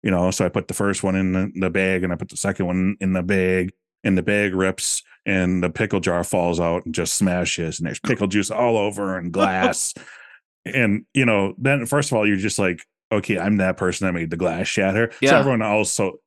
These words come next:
Speaker 1: you know, everyone's looking at you, but also not looking at you.
Speaker 2: That's my worst
Speaker 1: Like, they're
Speaker 2: fear, by the way.
Speaker 1: Yeah,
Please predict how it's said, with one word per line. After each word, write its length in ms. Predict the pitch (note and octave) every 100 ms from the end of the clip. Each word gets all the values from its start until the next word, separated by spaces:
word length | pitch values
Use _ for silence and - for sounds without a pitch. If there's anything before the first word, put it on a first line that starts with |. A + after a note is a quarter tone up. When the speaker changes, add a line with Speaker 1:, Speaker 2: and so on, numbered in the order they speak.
| _ _
Speaker 1:
you 120 | E3
know, 80 | G3
everyone's 380 | F3 D3 C#3 A#2+
looking 240 | A#2 -
at 160 | A2 G2+
you, 120 | G#2+
but 140 | F#2+ G2+
also 240 | G2 G#2
not 260 | F#2+ F#2 -
looking 300 | A#2 A2+ A2
at 140 | -
you. 260 | B2 B2+ B2 _
Speaker 2:
That's 160 | D3+ E3
my 140 | A3
worst 260 | E3 C3+ A2+
Speaker 1:
Like, 60 | C#3+
they're 140 | B2
Speaker 2:
fear, 0 |
by 160 | A2 G#2+
the 120 | G#2+
way. 260 | F#2 D#2 - _ _ - - _ _
Speaker 1:
Yeah, 220 | D#3 A#2+